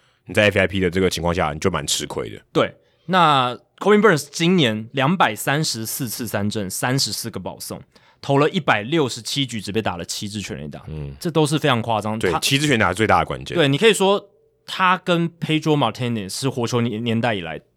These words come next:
Speaker 2: 单季表现，至少 per inning 来看，频率上来看是最强的，宰制力最猛的先发投手。
Speaker 1: 哎，对，如果你，对，如果你这个单位来看的话，是这样没错。
Speaker 2: 对，因为 Pedro 他在一九九九年一点三九的F I P，那个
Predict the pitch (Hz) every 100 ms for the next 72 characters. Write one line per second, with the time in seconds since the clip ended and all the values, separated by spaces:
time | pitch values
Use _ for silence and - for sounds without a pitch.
0 | _ _ 139 135 143 139 117 92 104 78
1 | - 98 87 180 120 - 127 110 147 156
2 | 117 98 92 120 101 - 123 151 135 131
3 | 101 92 113 101 120 - 139 101 - 87
4 | 87 85 _ _ 131 113 147 139 139 -
5 | 156 127 147 113 87 95 104 _ _ _
6 | _ _ - 123 117 113 90 95 - -
7 | _ _ - 90 80 87 76 127 170 127
8 | 110 _ - 95 82 147 143 95 82 _
9 | _ _ - 92 85 110 123 123 85 73
10 | 92 76 76 - 71 71 69 - - 156
11 | 139 185 180 - _ _ _ _ _ 165
12 | 185 165 120 143 151 151 143 127 117 110
13 | 113 151 120 92 123 120 113 92 101 101
14 | 95 107 -